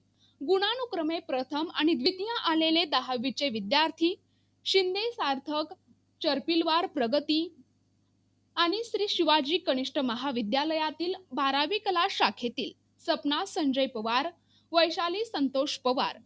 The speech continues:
विज्ञान शाखा मॅकलवाड शुभांगी बालाजी, प्राची सोमनाथ पुल्लागोड यांचा पालकांसमवेत सत्कार करण्यात आला. तसेच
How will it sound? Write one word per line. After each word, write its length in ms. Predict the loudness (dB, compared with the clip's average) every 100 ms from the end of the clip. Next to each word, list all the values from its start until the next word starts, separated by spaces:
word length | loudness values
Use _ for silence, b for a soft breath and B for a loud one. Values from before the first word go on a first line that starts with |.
| -4
विज्ञान 460 | -2 0 -2 -2
शाखा 420 | -2 -4 -2 -4 -4 _ _ b b
मॅकलवाड 680 | 0 0 2 0 0 -2 -2
शुभांगी 480 | -2 -2 0 0 0
बालाजी, 580 | -2 -2 -2 -2 -2 -4 b b b -2
प्राची 380 | 2 2 4 2
सोमनाथ 540 | 2 0 2 0 -4 -4
पुल्लागोड 580 | -2 0 0 0 -4 -6
यांचा 520 | -2 0 0 -2 -4 -6 b b 0
पालकांसमवेत 1080 | 4 4 2 -2 -4 -2 0 2 0 0 -2
सत्कार 400 | -4 -4 -6 -6
करण्यात 440 | -4 -4 -4 -6
आला. 160 | -4 -4 -6 _ -6
तसेच 400 | 2 4 4